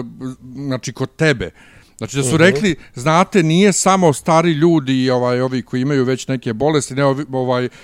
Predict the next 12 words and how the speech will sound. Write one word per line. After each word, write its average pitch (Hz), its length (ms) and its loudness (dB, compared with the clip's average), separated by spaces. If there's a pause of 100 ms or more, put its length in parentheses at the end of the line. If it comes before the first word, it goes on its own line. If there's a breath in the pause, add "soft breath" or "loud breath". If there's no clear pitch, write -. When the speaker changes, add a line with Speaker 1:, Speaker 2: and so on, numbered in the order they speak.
(120)
Speaker 1:
može 147 200 2
se 156 80 -4
desiti 151 280 -4
potpuno 143 480 -4
zdravom 147 420 -2
čovjeku, 160 600 0 (540 loud breath)
da 151 220 2
bi 147 120 0
to 190 280 4
imalo 190 360 2
boljeg 170 420 2
efekta. 170 500 -2